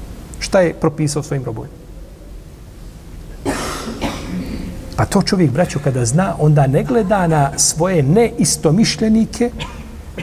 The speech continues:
tim očima da su oni promašili, nemoguće da je neko od njih pogodio.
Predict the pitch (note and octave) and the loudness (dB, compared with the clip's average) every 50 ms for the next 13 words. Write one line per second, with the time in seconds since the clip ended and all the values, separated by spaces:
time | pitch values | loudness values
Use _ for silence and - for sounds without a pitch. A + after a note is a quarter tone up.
0 | - - - - - - - - - - - - - B3 A3+ G3 F#3 G#3 G#3 - | -12 -12 -14 -14 -14 -14 -14 -14 -14 -14 -14 -2 2 4 6 6 6 4 2 2
1 | - G#3+ G#3+ F#3 F3 D3 - G3 G3+ G3+ C#3+ - F3 F#3 G#3 G3+ - - A3+ G3 | 4 4 4 4 4 2 2 2 2 2 2 2 0 0 2 0 -2 -2 -2 0
2 | F#3+ F#3+ F#3 E3+ D#3 D#3 D#3 - - D3+ D3+ D3+ D3 C#3+ - C#3+ C3 B2+ C3+ - | 2 2 2 2 2 0 0 0 2 2 4 4 4 4 2 2 0 0 -2 -2
3 | - C3 B2 A2+ G#2+ C3 C#3+ | -2 -4 -4 -4 -6 -6 -8